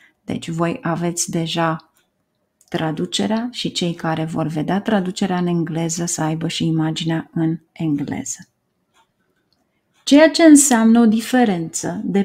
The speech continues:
patru minute, adică un grad. Aici aveți și centura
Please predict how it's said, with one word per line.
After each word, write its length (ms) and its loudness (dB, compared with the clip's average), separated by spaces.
patru 460 2
minute, 720 8
adică 600 -4
un 440 2
grad. 560 -4
Aici 300 -2
aveți 440 -2
și 360 -4
centura 920 -6